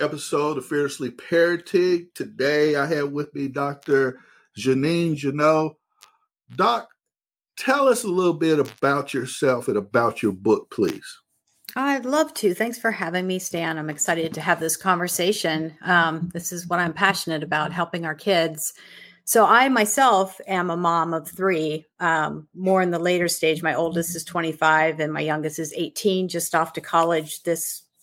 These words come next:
Speaker 2: year, these
Speaker 1: Woo.
Speaker 2: past few months. I know. Um, <clears throat> but having,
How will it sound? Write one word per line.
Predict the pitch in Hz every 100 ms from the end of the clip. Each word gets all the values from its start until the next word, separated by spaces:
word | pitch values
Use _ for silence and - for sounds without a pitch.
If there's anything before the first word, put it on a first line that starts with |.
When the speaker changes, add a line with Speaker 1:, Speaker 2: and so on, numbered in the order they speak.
| _
Speaker 2:
year, | 190 220 165 160 190 -
these | 165
Speaker 1:
Woo. | 233 349 370
Speaker 2:
past | 320 262
few | -
months. | 185 247 202 233
I | 156 175 175
know. | 185 330 208 165 175 - 175 175 - -
Um, | 240 233 220 202 196 _ _
<clears throat> | 262 285 220 185
but | - 262 247 240 -
having, | 208 226 311 359 320 285